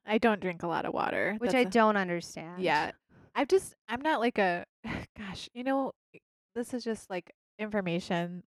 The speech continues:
Speaker 1: listeners, that you don't need to know, but I'm gonna tell you. When I was a little girl, I used to get so mad at my mom because all she drank were, like, warm beverages, like, all
Speaker 2: Ooh.
Speaker 1: day.
Speaker 2: Mm-hmm.
Speaker 1: And I was like, "What is wrong with you?"
Speaker 2: <laughs>
Speaker 1: And now I'm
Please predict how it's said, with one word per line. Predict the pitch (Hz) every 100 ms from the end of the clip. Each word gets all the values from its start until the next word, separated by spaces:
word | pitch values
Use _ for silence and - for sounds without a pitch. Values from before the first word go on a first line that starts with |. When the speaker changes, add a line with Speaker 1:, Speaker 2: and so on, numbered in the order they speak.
| -
Speaker 1:
listeners, | 175 - 170 175 175
that | 170
you | 175
don't | 170 165
need | 160 160
to | -
know, | 156 156
but | 170
I'm | 147
gonna | 151 156
tell | - -
you. | 160 _ _ _ _ -
When | 269
I | 294
was | 330 330
a | 311 233 _ -
little | 220 226 220
girl, | 190 170 170 170
I | -
used | 190 202
to | 214
get | 196
so | - 196
mad | 202 190 180
at |
my | 165
mom | 175 165 160 156 165 185 _ _ _ -
because | 208 214 180
all | - 185
she | 190 214
drank | 180 175
were, | 196 180
like, | 170 180
warm | 175 160 165 175
beverages, | 165 156 185 180 208 214 220 -
like, | 214 208
all | 202 233
Speaker 2:
Ooh. |
Speaker 1:
day. | 247 254 262 277 233
Speaker 2:
Mm-hmm. | 202 214 214
Speaker 1:
And | 202 226
I |
was | 226
like, | 240 254
"What | 330
is | 415 226
wrong | 190 233 392
with | 349 220 254
you?" | 233 202 190 190 214 - -
Speaker 2:
<laughs> | 349 302
Speaker 1:
And | 262 285
now | 294 294 339
I'm | 415 381 359